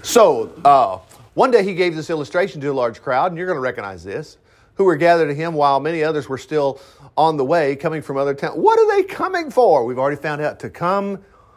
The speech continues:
and be healed or to come listen to him or be healed. Anyway, what, uh, a farmer went out to sow field, uh, to, uh, went out into his field to sow grain.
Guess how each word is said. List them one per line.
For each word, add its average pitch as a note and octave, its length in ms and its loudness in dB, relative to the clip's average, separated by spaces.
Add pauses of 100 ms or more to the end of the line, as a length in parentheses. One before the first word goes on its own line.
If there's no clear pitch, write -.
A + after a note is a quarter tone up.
(200)
and C#3+ 180 -8
be D3 160 -6
healed F3+ 540 -2 (160)
or B2+ 180 0
to A#2+ 140 -10
come D#3+ 480 -4
listen D3+ 420 -4
to E3+ 200 -4
him D#3+ 180 -4 (420)
or D#3+ 160 8
be C3+ 100 0
healed. A#2+ 200 -2
Anyway, A#2 240 -4
what, A#2+ 220 -6
uh, A2 120 -8 (420)
a D#3 80 2
farmer A#3 320 2
went G3+ 120 0
out G3+ 160 0
to E3+ 100 -4
sow F#3+ 460 4
field, G3+ 460 0
uh, E3 440 -10
to, D3 140 -4 (240)
uh, C#3 180 -6
went C#3+ 200 -6
out E3+ 180 -4
into E3 180 -6
his A3 120 -4
field C#3 260 -6
to C3+ 40 -12
sow B2+ 240 -2
grain. F3 240 -6